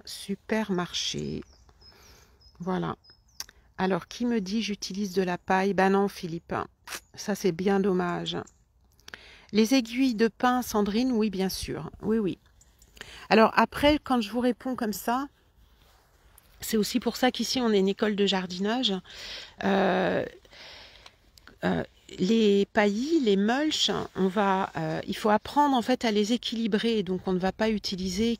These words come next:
que des feuilles mortes, on ne va pas utiliser que des aiguilles de pin.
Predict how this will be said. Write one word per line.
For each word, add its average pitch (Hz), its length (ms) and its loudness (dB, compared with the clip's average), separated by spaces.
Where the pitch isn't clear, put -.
que 247 120 -6
des 202 160 -2
feuilles 196 260 -2
mortes, 202 480 -2
on 180 80 -2
ne 175 60 0
va 180 140 -4
pas 185 120 -4
utiliser 190 680 -2
que 269 100 2
des 220 280 2
aiguilles 196 320 -2
de 185 140 -2
pin. 247 360 -2